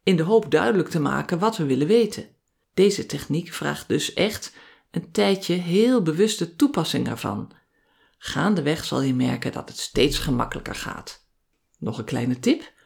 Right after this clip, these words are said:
Als je niet zeker weet of de ander je vraag echt als vraag heeft verstaan,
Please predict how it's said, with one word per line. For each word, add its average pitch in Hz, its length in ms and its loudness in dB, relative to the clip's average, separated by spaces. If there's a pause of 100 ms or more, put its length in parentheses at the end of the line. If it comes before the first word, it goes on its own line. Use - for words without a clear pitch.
(460)
Als - 140 -6
je 131 60 2
niet 135 200 2
zeker 139 320 0
weet 196 300 4
of - 120 -4
de - 100 -2
ander 151 240 -2
je 127 120 -2
vraag - 340 -6
echt - 240 -4
als - 200 -6
vraag 127 460 0
heeft 185 240 0
verstaan, 202 540 -2